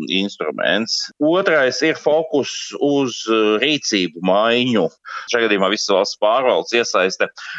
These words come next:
tādā visplašākajā nozīmē. Eh, bet tas vēl ir tāls ceļš ejams, un kopumā šobrīd pasaulē gan valstis, gan lielie uzņēmumi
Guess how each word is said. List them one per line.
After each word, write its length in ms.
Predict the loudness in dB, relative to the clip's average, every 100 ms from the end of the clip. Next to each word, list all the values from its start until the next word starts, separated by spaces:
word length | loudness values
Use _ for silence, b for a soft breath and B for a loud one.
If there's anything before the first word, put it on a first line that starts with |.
| B
tādā 240 | 0 0
visplašākajā 720 | -2 -2 0 2 0 2 2 2
nozīmē. 420 | 2 2 0 0
Eh, 340 | -4 -2 0
bet 180 | 2 2
tas 200 | 0 2
vēl 160 | 2 2
ir 80 |
tāls 360 | 2 2 2 0
ceļš 320 | 0 0 0 2
ejams, 680 | 2 4 2 2 -2 -4 -2
un 380 | 0 2 0 -4 B B B -10
kopumā 960 | -2 2 4 2 2 0 2 2 2 0
šobrīd 600 | 2 0 0 0 -2 -4 -6
pasaulē 840 | -2 -2 0 2 2 2 2 2 0
gan 220 | 0 2
valstis, 560 | 2 2 0 -4 -8 -2
gan 220 | 0 2
lielie 300 | 2 4 2
uzņēmumi 640 | 2 2 0 2 2 0